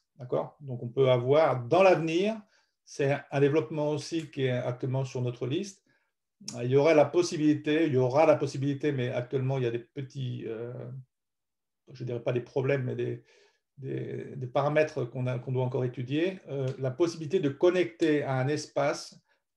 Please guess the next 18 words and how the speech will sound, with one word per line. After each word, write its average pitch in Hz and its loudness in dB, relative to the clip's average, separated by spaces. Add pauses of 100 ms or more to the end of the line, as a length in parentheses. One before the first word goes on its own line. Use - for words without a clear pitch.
(120)
plusieurs 180 4
comptes 180 0
O 147 2
B 123 -2 (120)
F. - -20 (600)
D'accord ? - -4 (380)
Donc, 131 -10
c'est 127 -4
ce - -18
qui 135 -4
permettrait 156 4
donc, 143 -4
euh, 127 -2
de, 123 -6
d'utiliser, 135 -2
euh, 117 -10 (420)
les 135 -4
badges 143 -2